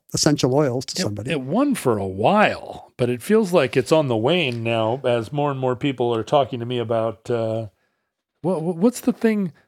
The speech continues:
Speaker 2: that's anti, that's the opposite of Rolfing, where they give you a massage by barely touching you? You know this?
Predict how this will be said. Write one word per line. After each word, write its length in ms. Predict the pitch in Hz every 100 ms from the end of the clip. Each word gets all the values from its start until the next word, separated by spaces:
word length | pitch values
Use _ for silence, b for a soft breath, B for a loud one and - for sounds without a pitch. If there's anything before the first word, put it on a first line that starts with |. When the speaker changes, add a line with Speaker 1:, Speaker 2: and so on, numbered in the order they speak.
| _
Speaker 2:
that's 260 | 143 - - -
anti, 560 | 135 156 175 196 175 143
that's 260 | 139 139
the 160 | - 135
opposite 340 | 151 175 180
of 100 | 143
Rolfing, 800 | 110 107 120 147 - 160 170 170 - _ _ _ _
where 100 | 135 139
they 120 | 131
give 200 | 151 151
you 120 | 151
a 40 |
massage 440 | 127 117 143 139 120
by 180 | 117 104
barely 540 | 98 107 131 135 131
touching 460 | - 117 - 165 170
you? 180 | 185
You 180 | 190 147
know 160 | 147 156
this? 320 | 165 160